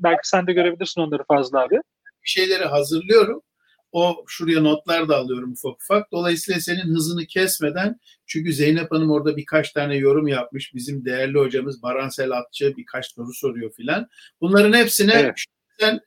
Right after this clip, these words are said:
Speaker 2: teknolojiye doğru hafifçe geçiyorsun. Bir kısa sana hatırlatma. Oradan yürümeni, e, e, sana rica edeceğim lütfen. E,
Speaker 1: Tabii.
Speaker 2: bu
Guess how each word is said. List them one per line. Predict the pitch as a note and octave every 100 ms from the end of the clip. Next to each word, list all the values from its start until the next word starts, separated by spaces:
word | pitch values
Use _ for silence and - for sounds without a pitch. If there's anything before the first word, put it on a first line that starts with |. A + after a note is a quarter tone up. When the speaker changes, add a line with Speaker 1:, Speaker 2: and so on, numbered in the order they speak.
| _ _ _
Speaker 2:
teknolojiye | - G#3 D4 B3 G#3+ A3 G#3+
doğru | F#3+ F3 E3
hafifçe | F3+ A3 - F#3
geçiyorsun. | G3 G#3 A#3 G#3 A#3+ D4
Bir | F#4+ -
kısa | - G#3 B3
sana | G#3 F3+ D3+
hatırlatma. | C#3 - C#3 C3+ C3 G3 A#3
Oradan | G#3 G#3 F#3 D#3
yürümeni, | D3 C#3+ C#3 B2+ B2 -
e, | C3 B2+ B2 - _ _ -
e, | B2+ B2+
sana | - C#3 B2+ B2 C3
rica | C3 E3 D#3+
edeceğim | B2 - A#2 A2+
lütfen. | A#2 - F#3+ A#3+ - _ - - _ _ _
E, | D3 D3 D3
Speaker 1:
Tabii. | C3+ A#2
Speaker 2:
bu | F#3+ -